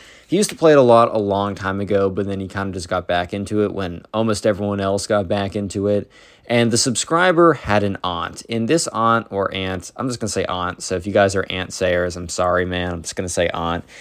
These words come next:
But anyways, right, this aunt was always kinda notorious for, like, trying to, like, cause problems. I don't know if you know those people that just, they thrive on things going wrong. Like, they're just some people that just genuinely just want to see things go wrong, just to, like, I don't know, maybe their life is too boring, maybe,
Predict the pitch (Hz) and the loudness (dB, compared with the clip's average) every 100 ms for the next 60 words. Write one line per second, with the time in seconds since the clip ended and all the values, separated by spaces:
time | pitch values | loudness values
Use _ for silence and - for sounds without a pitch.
0 | - - 117 131 131 120 101 110 101 131 | -20 0 4 4 6 6 6 4 4 0
1 | - 127 139 123 104 110 110 113 110 107 | 0 0 0 0 2 2 2 -2 -4 -2
2 | 101 85 101 104 104 104 - 104 98 92 | -4 -4 -2 2 2 0 -2 0 0 0
3 | - 101 98 101 101 95 90 - 92 92 | -6 -2 0 0 0 0 -2 -6 -6 -6
4 | 92 - 95 98 95 104 104 98 - - | -6 -6 -6 -6 -6 -4 -4 -8 -12 -20
5 | - - 214 220 139 123 117 117 104 120 | -6 0 4 4 4 4 4 4 2 -2
6 | 117 123 107 104 104 - - - _ 131 | 2 2 2 0 0 -2 -10 -20 _ 2
7 | 160 - 120 104 107 107 104 101 95 101 | 2 2 2 4 4 4 2 2 2 0
8 | 101 101 104 98 101 92 101 98 95 95 | 0 0 -2 -2 -2 -2 -2 0 -4 -2
9 | 95 90 82 - - - _ _ _ _ | 0 0 -4 -10 -16 -20 _ _ _ _
10 | - 123 139 190 214 - 151 110 110 110 | 2 4 4 2 0 2 2 2 0 0
11 | 123 117 107 90 98 92 98 90 101 101 | 0 2 0 0 0 0 -4 0 2 2
12 | 107 107 104 98 95 95 98 98 101 107 | 2 0 0 0 0 -4 -4 -2 0 2
13 | 107 113 - 110 110 107 98 107 101 98 | 0 -2 0 0 0 -2 2 4 4 6
14 | 95 98 113 127 110 104 - 104 - 107 | 4 4 2 0 -2 -4 2 2 4 2
15 | 95 80 80 113 117 120 117 110 101 101 | 2 0 -4 2 4 4 6 6 6 2
16 | 107 - 98 - 117 110 87 101 101 101 | 0 0 -4 -2 0 0 4 4 4 4
17 | 101 101 98 98 95 101 98 | 2 0 0 0 2 0 0